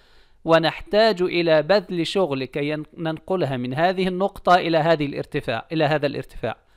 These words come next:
ولكن هل يختلف مقدار الشغل المبذول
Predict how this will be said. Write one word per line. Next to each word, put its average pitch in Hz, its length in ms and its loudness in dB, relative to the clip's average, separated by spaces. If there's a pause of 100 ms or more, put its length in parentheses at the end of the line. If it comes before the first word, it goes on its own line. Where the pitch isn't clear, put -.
(580)
ولكن 180 580 6 (880)
هل 247 320 4
يختلف 214 580 2
مقدار 185 360 2
الشغل 175 400 0
المبذول 156 640 0